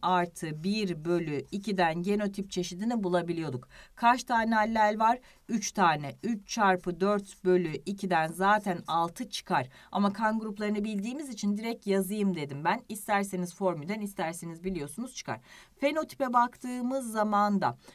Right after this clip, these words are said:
çok allelli kalıtımda tam baskınlık durumunda alel sayısı kadar fenotip açığa çıkardı. Eş baskınlık varsa bir tane fazlalaştırıyorduk. Yani hiç yazmadan da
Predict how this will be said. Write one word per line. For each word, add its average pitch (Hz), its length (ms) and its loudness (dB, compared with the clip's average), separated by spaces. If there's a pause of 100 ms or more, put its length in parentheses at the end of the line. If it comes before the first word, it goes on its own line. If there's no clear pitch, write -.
(140)
çok 285 280 0
allelli 185 520 2
kalıtımda 175 680 -2
tam 226 380 0
baskınlık 180 640 0
durumunda 165 640 -4
alel 190 380 2
sayısı 180 480 -4
kadar 214 440 0
fenotip 185 440 -4
açığa 143 360 -6
çıkardı. 131 440 -6 (440)
Eş 247 300 -4
baskınlık 214 640 0
varsa 240 400 4
bir 269 100 -10
tane 226 360 2
fazlalaştırıyorduk. 190 1040 0
Yani 202 300 6
hiç 202 280 -6
yazmadan 175 640 2
da 127 120 -2